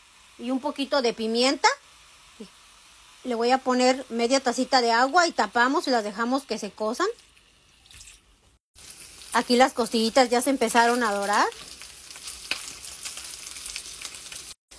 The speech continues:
Vamos a asar todo lo que va a llevar la salsa. Son tomatillos verdes, chile serrano, chile de árbol y dos ajitos. Es todo al gusto. A mí me gusta la salsa que quede bien picosita.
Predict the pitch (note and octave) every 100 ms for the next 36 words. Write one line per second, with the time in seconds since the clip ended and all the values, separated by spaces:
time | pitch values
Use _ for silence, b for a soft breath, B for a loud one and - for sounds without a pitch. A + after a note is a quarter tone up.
0 | B B - A#3 C4 D4+ C4+ C4+ C4+ C#4+
1 | D4 D4+ D4+ B3+ B3 C4+ C4 B3 C4+ B3
2 | - A3+ B3+ E4+ A4+ - B - C4 C4+
3 | - A#3+ G#3 D4+ C4 D4+ B3+ C4 C#4 C4+
4 | E4 - C4+ C#4+ D4 B3 A3 A#3+ C#4 D#4+
5 | G4+ A#4 C4 C4 C4+ A#3 B3 C#4 E4+ E4
6 | B3+ A3+ B3 C4+ - - b G#3+ - A#3+
7 | F#3+ G3 - - - B3 - D4 D4+ B3+
8 | A3 A#3 A#3 F3+ D3+ G#3+ A#3+ C4+ C4+ D4
9 | B3 G#3+ A#3 C#4 G#3 A3+ A3 A3 A3 A#3
10 | B3+ G#3+ B3+ C4+ F#4